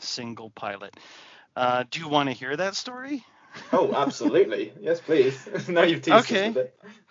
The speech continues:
Speaker 2: <laughs>
Speaker 1: Uh, so this was, this was years ago. Um, back when I first started getting back into the hobby, I knew that I wanted to do,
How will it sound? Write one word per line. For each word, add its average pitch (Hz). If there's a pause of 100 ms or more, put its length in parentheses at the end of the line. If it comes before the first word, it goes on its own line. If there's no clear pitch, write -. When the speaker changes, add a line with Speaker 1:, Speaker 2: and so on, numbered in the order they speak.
Speaker 2:
<laughs> 175
Speaker 1:
Uh, 143
so 165
this 233
was, 151 (480)
this -
was 139
years 127
ago. 104 (160)
Um, 104 (1200)
back 127
when 120
I 117
first -
started 113
getting 113
back 147
into 123
the 110
hobby, 107
I 110
knew 135
that 123
I 113
wanted 110
to -
do, 110